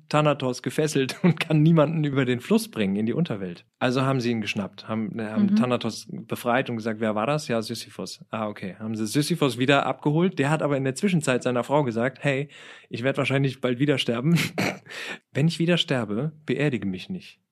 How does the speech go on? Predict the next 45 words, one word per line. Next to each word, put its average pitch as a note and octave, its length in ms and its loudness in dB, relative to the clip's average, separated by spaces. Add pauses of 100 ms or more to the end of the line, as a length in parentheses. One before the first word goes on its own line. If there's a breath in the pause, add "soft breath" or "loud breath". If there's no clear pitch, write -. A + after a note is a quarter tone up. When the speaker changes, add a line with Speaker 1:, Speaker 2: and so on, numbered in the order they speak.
(140)
Speaker 1:
Hat - 160 -2
die A2+ 40 -6
Frau B2 160 0
also A#2 220 0
nicht A2+ 160 -2
gemacht. A#2+ 440 -2 (300)
Was - 140 -6
Speaker 2:
Mhm. G3+ 80 6
Speaker 1:
passiert? G#3 420 4
Sisyphos A#2 480 -2
stirbt, - 400 0
kommt A2 240 -2
wieder B2 180 2
in B2 80 -2
die A2+ 60 -2
Unterwelt C#3+ 560 0 (260)
und B2+ 100 0
die A#2+ 80 -2
gucken C#3 240 0
ihn B2 120 -2
alle A#2 200 0
an B2+ 120 -2
und B2+ 100 -2
sagen, B2+ 200 -2
irgendwas C3+ 320 -4
stimmt D#3 240 0
mit B2 160 -6
dir A2 100 -2
nicht, G#2+ 220 -6
du A#2+ 60 -4
bist C3 280 -6
nicht B2 160 -8
hier A#2+ 200 -4
angekommen, G#2+ 480 -6
ne? C#3+ 120 -8
Und C3 140 -8
er A#2+ 100 -4
sagt, A#2+ 220 -8
ja, B2+ 100 -2
ja, D3 200 0 (200)
<laughs> - 100 -2 (180)
ich D#3 320 2
wurde D#3+ 200 4
nicht D3+ 220 4
beerdigt. D3+ 540 0